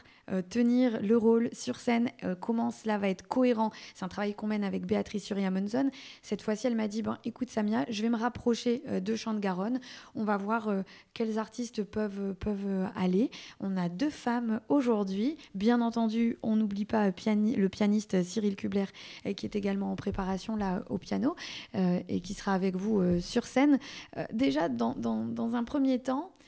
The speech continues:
qu'est-ce que ça fait d'être approché par Béatrice Suryamonzon et Radio Bulle,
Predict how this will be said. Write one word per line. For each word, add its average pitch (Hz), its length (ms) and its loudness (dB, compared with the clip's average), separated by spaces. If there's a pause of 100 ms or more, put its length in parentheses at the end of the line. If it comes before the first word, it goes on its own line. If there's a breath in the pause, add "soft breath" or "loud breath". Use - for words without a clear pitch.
(260 soft breath)
qu'est-ce 320 200 -4
que 285 120 -2
ça 247 180 -2
fait 254 240 -2
d'être 240 260 -4
approché 226 380 -2
par 226 180 -2
Béatrice 214 380 -2
Suryamonzon 220 520 -2
et 220 60 -2
Radio 208 280 -2
Bulle, 262 260 0